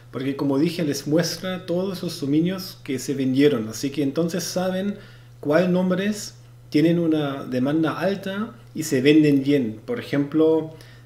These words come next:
decimos, eh, landscape company punto com. Si encuentran algo similar,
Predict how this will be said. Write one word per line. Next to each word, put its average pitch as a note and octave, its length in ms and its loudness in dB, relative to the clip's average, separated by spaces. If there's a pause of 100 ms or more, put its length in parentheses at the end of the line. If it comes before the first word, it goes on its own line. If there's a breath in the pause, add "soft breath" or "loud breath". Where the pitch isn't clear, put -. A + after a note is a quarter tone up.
(100)
decimos, D#3 800 0
eh, B2 200 -4
landscape D#3 560 -2
company E3+ 440 -2
punto D#3 360 -2
com. C#3 240 0
Si - 160 -6
encuentran F#3 600 0
algo D3+ 280 -2
similar, C#3+ 720 -2